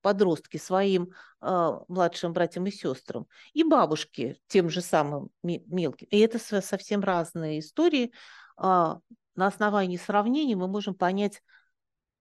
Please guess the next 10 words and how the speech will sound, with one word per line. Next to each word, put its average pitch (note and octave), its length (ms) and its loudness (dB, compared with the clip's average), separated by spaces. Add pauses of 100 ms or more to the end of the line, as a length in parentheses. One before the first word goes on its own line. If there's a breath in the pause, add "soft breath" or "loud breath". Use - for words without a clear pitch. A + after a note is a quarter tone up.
(160)
а - 100 0
что - 240 0
кто G3 400 2
переда-, F3+ 560 2
что - 340 -4
именно A3 500 2
передаётся, F3 720 0
например, D#3+ 340 -4
через - 280 -10
сказку. - 500 -10